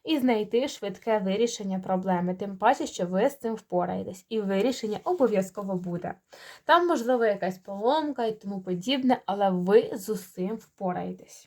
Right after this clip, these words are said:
А король пентаклів говорить, що ви зможете дуже гарно проявити себе і виправити якісь фінансові, е, складнощі. Леви.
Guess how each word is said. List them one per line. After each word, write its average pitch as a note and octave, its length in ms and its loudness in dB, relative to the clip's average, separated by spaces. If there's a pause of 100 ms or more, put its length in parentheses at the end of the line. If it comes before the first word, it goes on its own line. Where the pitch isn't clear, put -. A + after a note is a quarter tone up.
(580)
А G#3 180 -4
король A3 380 4
пентаклів G#3+ 680 2
говорить, A3 480 2
що - 200 -8
ви G3 100 -2
зможете F#3+ 420 -4
дуже A3+ 420 4
гарно G3+ 560 6
проявити F#3 500 -2
себе A#3 580 0 (400)
і G#3 500 -4
виправити G#3 920 2 (220)
якісь A3+ 400 -4
фінансові, A3 1000 0
е, G#3 280 -4
складнощі. F#3+ 760 -2 (1500)
Леви. G#3+ 500 2